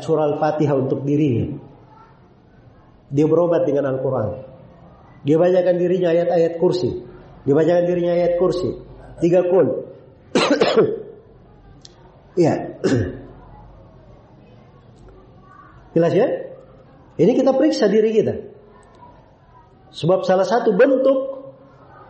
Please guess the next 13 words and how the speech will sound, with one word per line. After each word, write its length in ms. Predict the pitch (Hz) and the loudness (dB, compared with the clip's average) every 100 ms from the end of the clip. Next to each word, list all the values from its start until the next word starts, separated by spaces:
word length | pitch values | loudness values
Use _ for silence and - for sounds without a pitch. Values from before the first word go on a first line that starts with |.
| - - | -20 -4
seorang 480 | 185 208 196 196 | 0 2 0 0
itu 480 | 196 196 - - - 165 | -2 -4 -6 -12 -10 -2
bermasalah 640 | 151 165 165 - 226 262 | 0 2 0 0 2 2
dengan 320 | 175 165 175 151 | 2 2 0 0
Al-Quran, 720 | 147 151 151 196 - - - - - | 0 -2 0 0 -2 -8 -14 -20 -18
kalau 320 | - 151 156 156 | -6 -2 0 2
dia 240 | 202 202 190 | 2 2 2
tidak 340 | 160 170 - | 0 0 0
pernah 320 | 170 190 196 | 0 2 2
menjadikan 560 | 156 143 147 156 160 151 | 2 2 2 0 0 -2
Al-Quran 460 | 131 147 156 180 | -2 -2 0 2
sebagai 340 | 175 147 143 147 | 0 0 0 0
penyembuhnya. 580 | 143 135 135 123 110 - | 0 0 0 0 -2 -6